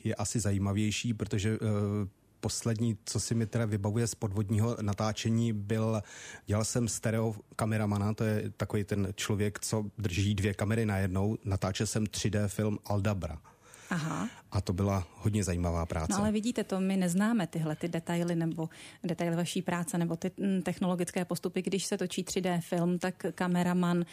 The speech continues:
Speaker 2: drží dvě kamery, ovládá dvě
Speaker 1: Ano,
Speaker 2: kamery?
Speaker 1: eh, ta věc vlastně, eh, je takový zařízení, říká se tomu rig,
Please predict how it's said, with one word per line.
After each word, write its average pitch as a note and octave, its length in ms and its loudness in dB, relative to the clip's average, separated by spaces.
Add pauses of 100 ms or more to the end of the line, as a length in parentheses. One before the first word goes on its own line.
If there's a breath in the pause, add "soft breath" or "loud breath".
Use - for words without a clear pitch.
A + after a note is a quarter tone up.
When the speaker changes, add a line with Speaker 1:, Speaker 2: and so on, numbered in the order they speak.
(180 loud breath)
Speaker 2:
drží F3+ 280 0
dvě E3+ 180 0
kamery, F#3+ 380 2
ovládá E3+ 400 0
dvě E3+ 120 2
Speaker 1:
Ano, G#2 100 4
Speaker 2:
kamery? A3+ 240 2
Speaker 1:
eh, F#2+ 260 2
ta A#2 100 2
věc A2+ 360 0
vlastně, A#2 540 0 (400 loud breath)
eh, G2 180 2
je G#2 140 2
takový A#2 320 0
zařízení, G2+ 600 2
říká G2 260 0
se G2+ 140 -2
tomu G#2+ 280 2
rig, F2+ 400 0